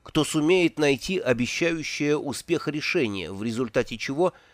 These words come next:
к губернатору явился человек, у которого был готов своеобразный план. Больше того, он сам собирался его выполнить. Этим человеком оказался Стивен Креддок —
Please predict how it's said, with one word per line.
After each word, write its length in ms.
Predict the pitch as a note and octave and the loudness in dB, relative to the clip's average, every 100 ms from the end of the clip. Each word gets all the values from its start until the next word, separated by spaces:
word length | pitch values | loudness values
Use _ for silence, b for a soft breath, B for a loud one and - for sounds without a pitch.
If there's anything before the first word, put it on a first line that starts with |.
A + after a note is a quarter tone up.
| b b | b b
к 60 | |
губернатору 720 | A#2 D3 D3+ E3 A#3 A3+ G3+ | -2 2 6 6 4 4 2
явился 520 | F3+ E3 E3 G#3 - D3 | 2 0 -2 -4 -4 -6
человек, 520 | - C#3 C3+ F3 - | 0 4 4 2 -2
у 80 | C3 | -2
которого 520 | B2+ - D3+ C3+ B2+ | -2 0 -2 0 0
был 240 | G#2+ C3+ | 0 0
готов 460 | A#2 B2 - E3 - | 2 2 2 -4 -6
своеобразный 840 | B2+ A#2+ A#2+ A#2 B2 C3 A#2+ B2 | -6 0 4 4 4 2 2 -4
план. 400 | A2+ A#2+ F#2+ F#2 - _ _ _ _ _ _ _ _ - | -6 -4 -4 -6 -16 _ _ _ _ _ _ _ _ -12
Больше 500 | A2 E3+ G3+ - A2 | -2 2 2 0 -6
того, 360 | G2+ D#2+ - - | -6 -6 -10 -4
он 220 | C3 A#2 | -2 -2
сам 300 | - D#3 F#3 | -2 0 0
собирался 600 | - A#2 G#2 F#2+ F2+ - | -2 -4 -2 -2 -6 -8
его 320 | G2 A#2+ C#3+ | -6 -4 -4
выполнить. 640 | B2+ B2 F#2 E2+ D#2+ - _ _ _ _ _ _ _ _ _ _ _ _ _ _ _ | -4 -6 -8 -16 -18 -20 _ _ _ _ _ _ _ _ _ _ _ _ _ _ _
Этим 320 | - B2 A2+ A2 | 0 0 2 -4
человеком 640 | - A#2 B2+ G3+ G#3+ F3+ | 0 2 4 4 2 4
оказался 580 | C#3 D#3+ C3 F#3 F3+ F3 | 4 4 4 4 2 0
Стивен 500 | D3 - F3 D#3+ D#3+ | -4 -6 -6 -4 -4
Креддок — 800 | - E3+ D3 A#2 F2+ - - - | -2 2 4 4 0 -16 -20 -20